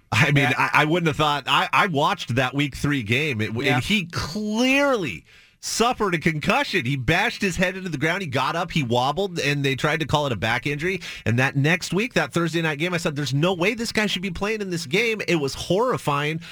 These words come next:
Speaker 1: I thought there he might be done. So, I mean, <laughs> who knows anymore? But it's a, it's a, it's such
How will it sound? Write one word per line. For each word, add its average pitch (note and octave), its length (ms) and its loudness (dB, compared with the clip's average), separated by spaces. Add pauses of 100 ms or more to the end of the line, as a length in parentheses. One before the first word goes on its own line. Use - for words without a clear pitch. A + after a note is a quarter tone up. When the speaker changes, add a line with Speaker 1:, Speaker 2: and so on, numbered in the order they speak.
(220)
Speaker 1:
I B3 160 4
thought D#3+ 340 0
there B3 240 2
he F#3 120 -2
might B2 240 2
be A2 120 -2
done. G2+ 380 -2
So, D3+ 360 -2
I D3 120 -2
mean, D#3+ 120 0 (640)
<laughs> D#3+ 100 2
who B3+ 140 2
knows D#3+ 280 0
anymore? A#2+ 340 0
But C3+ 240 0
it's E3+ 160 -2
a, F#3+ 140 0
it's G3+ 120 -2
a, G3+ 220 -2
it's F3 120 -4
such - 360 0